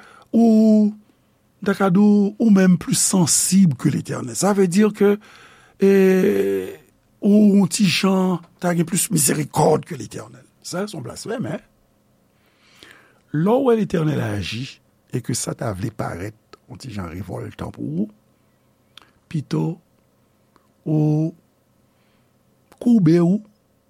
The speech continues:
devan sa Bondye fè, pou di, Bondye, ah, ou menm, ou sen, e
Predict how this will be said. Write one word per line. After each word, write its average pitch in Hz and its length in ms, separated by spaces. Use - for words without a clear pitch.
devan 147 460
sa - 220
Bondye 151 340
fè, 151 200
pou 175 160
di, 147 120
Bondye, 151 300
ah, - 140
ou 143 100
menm, 170 300
ou 151 160
sen, 165 340
e 139 180